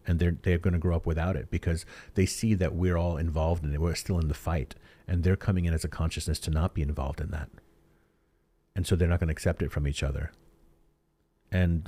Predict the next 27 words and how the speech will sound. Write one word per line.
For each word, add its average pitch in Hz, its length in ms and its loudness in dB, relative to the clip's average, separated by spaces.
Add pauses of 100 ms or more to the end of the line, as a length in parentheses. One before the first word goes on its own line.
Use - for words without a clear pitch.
you 117 140 0
know, 87 300 4
sooner 104 260 2
or 92 60 6
later, 90 260 4
we're 82 340 4
all 78 160 0
gonna 80 160 0
be 76 120 0
gone. 78 300 2
It's - 100 -2
gonna 85 180 2
be 80 160 2
in 82 180 -2 (520)
their 85 300 2
world. 85 460 2 (1040)
It's - 100 -16
still 180 220 4
our 101 180 6
world, 87 260 2
too. - 320 0 (200)
We 73 100 -4
share 110 320 2
it. 64 120 -2 (520)
But 92 140 2 (100)
understand 101 800 2 (140)
that 87 420 2